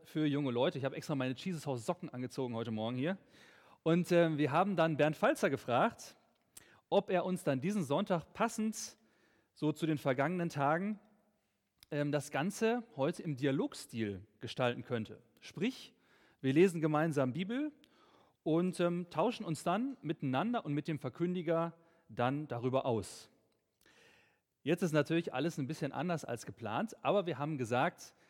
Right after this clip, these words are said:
wir wollen's auch online probieren. Und ich freue mich, dass Bernd heute trotz Corona zu uns gekommen ist. Und, ähm, ich will vorab ein bisschen noch was sagen zum Dialogkonzept.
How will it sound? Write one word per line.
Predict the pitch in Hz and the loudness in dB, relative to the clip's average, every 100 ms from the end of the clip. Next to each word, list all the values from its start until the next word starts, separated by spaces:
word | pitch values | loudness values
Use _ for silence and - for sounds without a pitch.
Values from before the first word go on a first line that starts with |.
| _ - | _ -4
wir | 131 110 | -2 0
wollen's | 123 202 - - | 2 0 -2 -4
auch | 127 165 95 - _ _ _ _ _ - | -2 -2 -4 -18 _ _ _ _ _ -6
online | 143 151 139 147 151 - - | -2 2 4 2 -2 -10 -6
probieren. | 139 147 139 87 - _ _ _ _ _ _ _ _ _ - - - | -2 2 2 2 -10 _ _ _ _ _ _ _ _ _ -20 -20 -8
Und | - 165 | 0 0
ich | - | 0
freue | 156 208 | 2 2
mich, | 214 262 - | 2 -2 0
dass | 147 139 | 0 0
Bernd | 156 190 | 0 0
heute | 165 185 180 | 2 2 0
trotz | - 202 - - - - _ | -2 -2 -2 -14 -20 -20 _
Corona | - 147 139 196 185 208 247 - - | -4 -2 0 2 2 2 0 -8 -16
zu | - 190 | -2 2
uns | 214 | 2
gekommen | 214 - 190 196 | -2 0 0 2
ist. | 269 - - - _ _ _ _ _ _ _ _ _ - | -2 -4 -10 -14 _ _ _ _ _ _ _ _ _ -6
Und, | 135 139 139 | -2 0 2
ähm, | 135 127 | 2 0
ich | 120 | -4
will | 143 123 | -4 0
vorab | 170 185 | 2 0
ein | 156 | -2
bisschen | 190 202 | -2 0
noch | 175 - | 0 0
was | 147 | 0
sagen | 147 147 180 180 - - - | 2 2 2 -6 -16 -20 -16
zum | - 151 143 | -2 0 0
Dialogkonzept. | 127 127 135 262 170 160 214 - - - | 4 6 6 2 -2 0 -2 -2 -10 -18